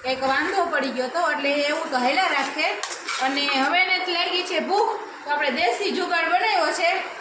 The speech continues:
તો પહેલાં છે ને, આપણે ઝીણકા હતા ને, તે જો આ છે ને, રોટલો વધ્યો હતો બપોરનો, તો રોટલાનો લાડવો બનાવીએ છીએ.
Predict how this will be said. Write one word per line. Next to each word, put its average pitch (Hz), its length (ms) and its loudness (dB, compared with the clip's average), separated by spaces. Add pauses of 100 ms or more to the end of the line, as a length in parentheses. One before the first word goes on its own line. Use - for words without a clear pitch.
તો 285 100 0
પહેલાં 339 320 2
છે 440 120 2
ને, 392 80 4
આપણે 339 180 2
ઝીણકા 359 360 4
હતા 392 240 4
ને, 392 60 4
તે 320 140 0
જો 330 120 4
આ 311 120 6
છે 370 140 2
ને, 339 80 4
રોટલો 320 340 4
વધ્યો 285 300 2
હતો 269 160 0
બપોરનો, 277 580 2 (640)
તો 294 60 0 (420)
રોટલાનો 339 480 4
લાડવો 269 340 2
બનાવીએ 226 460 0
છીએ. 320 340 0